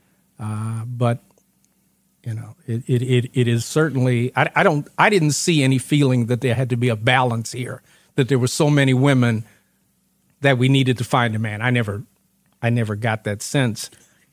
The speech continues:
And it, but it is strange in political dynamics. I mean, if you go back, there have been very, very strong women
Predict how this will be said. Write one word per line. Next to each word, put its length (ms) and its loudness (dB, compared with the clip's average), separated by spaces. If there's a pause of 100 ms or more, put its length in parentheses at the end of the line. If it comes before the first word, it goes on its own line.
(300)
And 200 2
it, 100 -6
but 140 2
it 120 2
is 160 2
strange 400 0
in 160 -2
political 380 0
dynamics. 600 -2
I 40 -2
mean, 160 -2
if 80 -6
you 60 -2
go 200 0
back, 300 0
there 140 0
have 140 -2
been 160 0
very, 160 2
very 160 2
strong 480 0
women 400 0